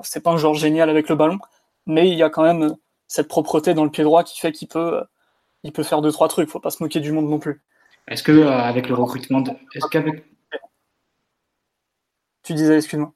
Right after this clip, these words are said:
Speaker 2: Non, pardon, excuse-moi, je t'ai coupé. Je disais, est-ce qu'avec le recrutement de Gay, au fond, euh,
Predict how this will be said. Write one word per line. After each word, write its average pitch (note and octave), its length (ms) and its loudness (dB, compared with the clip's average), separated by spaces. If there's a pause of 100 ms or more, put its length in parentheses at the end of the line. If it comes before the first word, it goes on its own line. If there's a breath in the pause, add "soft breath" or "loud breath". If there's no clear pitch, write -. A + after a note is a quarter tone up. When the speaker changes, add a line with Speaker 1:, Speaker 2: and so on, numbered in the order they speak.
(120)
Speaker 2:
Non, C#3 100 -2
pardon, B2+ 200 2
excuse-moi, B2 340 -2
je - 100 -8
t'ai - 60 -14
coupé. B2+ 240 -14 (340 loud breath)
Je B2 60 -14
disais, B2 240 -2
est-ce C3+ 180 -2
qu'avec D#3+ 300 4
le C#3+ 40 4
recrutement C3+ 420 2
de C3+ 40 2
Gay, D3 240 6
au B2+ 60 4
fond, C#3+ 400 -2
euh, A#2 320 -6